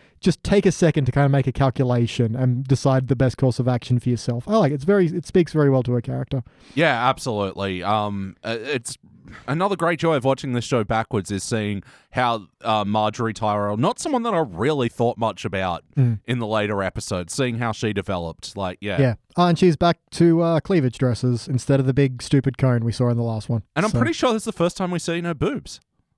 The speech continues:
Speaker 1: I can't remember, but yes, I assume so.
Speaker 2: Hmm.
Speaker 1: Yeah, from this we only get that bit where she flirts with, um, Tommen.
Speaker 2: Yeah.
Speaker 1: But she does that fully clothed, 'cause,
Speaker 2: And that's
Speaker 1: yeah.
Speaker 2: all very,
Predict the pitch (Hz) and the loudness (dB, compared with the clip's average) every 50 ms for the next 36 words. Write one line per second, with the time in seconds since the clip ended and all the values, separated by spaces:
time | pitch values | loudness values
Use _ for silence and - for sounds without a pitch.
0 | - - 131 120 120 120 117 117 113 117 113 113 113 110 113 113 113 - 180 202 | -12 -4 -2 0 0 2 0 0 0 0 0 -2 -2 -2 -2 -4 -2 0 0 0
1 | 233 214 208 180 139 123 120 120 - - 285 302 262 160 - 139 135 131 - 202 | 0 2 2 2 2 2 0 0 -2 0 0 2 0 2 2 2 0 2 2 0
2 | 139 - - 123 120 - _ - - - 170 143 120 214 262 277 - - 208 214 | -2 0 -2 -6 -6 -6 _ -20 -18 -12 -8 0 4 4 4 4 4 2 0 0
3 | 214 190 - 185 180 185 185 180 165 180 175 175 170 170 165 160 151 - 165 160 | 0 2 2 2 2 2 2 2 2 2 2 2 2 2 2 2 2 2 2 2
4 | 165 156 151 147 - - 156 151 143 135 _ _ - - 151 151 151 143 - - | 4 4 2 2 2 2 0 0 0 -2 _ _ -4 0 2 4 4 4 0 -4
5 | - 147 147 147 135 135 139 139 139 139 135 131 131 - - 156 139 127 120 117 | -2 2 2 2 2 2 2 2 2 2 2 0 0 0 2 2 2 2 0 -2
6 | 120 113 - _ _ _ _ _ _ _ - 143 170 175 151 120 87 - 147 - | -2 -4 -6 _ _ _ _ _ _ _ -2 2 4 4 4 4 4 2 2 4
7 | 226 233 214 160 190 180 156 - - 151 143 131 - 139 131 127 127 120 - - | 4 4 4 6 6 4 4 4 2 2 2 2 2 2 2 2 2 0 0 0
8 | - 147 143 139 135 127 - 147 135 131 127 117 - 120 113 113 110 107 98 95 | 0 0 2 2 0 0 2 2 2 2 2 2 0 2 2 2 2 0 -2 -4
9 | 92 95 - | -4 -6 -8